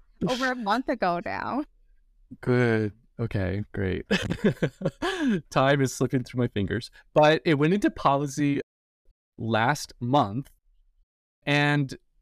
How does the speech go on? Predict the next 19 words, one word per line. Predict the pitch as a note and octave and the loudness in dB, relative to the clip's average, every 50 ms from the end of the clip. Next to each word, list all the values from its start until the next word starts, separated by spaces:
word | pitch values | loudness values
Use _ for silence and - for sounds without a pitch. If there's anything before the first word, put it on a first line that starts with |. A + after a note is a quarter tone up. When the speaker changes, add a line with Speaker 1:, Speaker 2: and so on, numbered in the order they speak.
| _ - | _ -2
Speaker 2:
it | F3 | 0
has | E3 F3+ F3 - | 0 -2 -2 -2
a | F3 | -2
lot | D3 B2+ A#2+ B2 C3+ C3+ C3+ C3+ | -2 -2 0 2 2 4 4 2
of | C#3+ A#2+ B2 | 2 0 0
information. | B2+ A#2+ - A#2 G#2+ G#2 G2 G2 G2+ - - F#2 F2+ F#2 F#2+ G2 - | 0 0 0 -2 -2 -2 -2 -4 -4 -2 -2 -2 -2 -2 -2 -4 -4
And | A2+ A2+ G#2+ G#2+ G#2+ G#2+ G#2+ - - | -4 -4 -2 -2 0 -2 -2 -4 -4
Lee, | B2+ B2+ C3+ C3+ C3 A#2 G#2+ | -2 0 2 2 2 0 -2
do | G#2 - B2 | -4 -2 0
you | A#2+ A#2+ | 0 2
wanna | B2+ B2+ B2 A2+ | 2 0 0 -2
kind | - - B2+ A#2+ | -2 -2 0 0
of | A2+ G#2 - | 0 -2 -4
take | - - B2 A2+ - | -4 -4 -4 -2 -2
us | B2 - - | -4 -4 -2
away | G#2+ G#2 G2+ G#2 G#2+ A#2+ B2 | 0 0 2 2 2 2 0
on | - B2 A#2 A2+ G#2+ | 0 -2 -2 -2 -2
this, | G#2+ G#2 G#2 - - - - | -2 -2 -4 -6 -8 -12 -6
this | - F#2+ F#2+ - - - | -4 -4 -4 -4 -6 -12